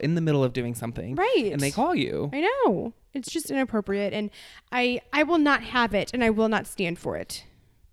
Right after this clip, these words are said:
Speaker 1: I couldn't agree more. My time is up is on a guest that we actually had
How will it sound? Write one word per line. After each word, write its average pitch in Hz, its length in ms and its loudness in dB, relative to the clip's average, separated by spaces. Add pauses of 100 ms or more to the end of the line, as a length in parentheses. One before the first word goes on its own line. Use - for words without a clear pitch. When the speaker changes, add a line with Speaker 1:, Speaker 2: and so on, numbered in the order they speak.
(680)
Speaker 1:
I 120 140 -10
couldn't 135 300 -10
agree 151 220 -8
more. 170 280 -8 (400)
My 185 140 4
time 269 260 0
is 151 100 2
up 131 280 2 (120)
is 135 380 0 (400)
on 147 300 6
a 139 80 2
guest - 580 -2
that - 140 -4
we 147 180 -4
actually 135 760 -2 (100)
had 120 560 -6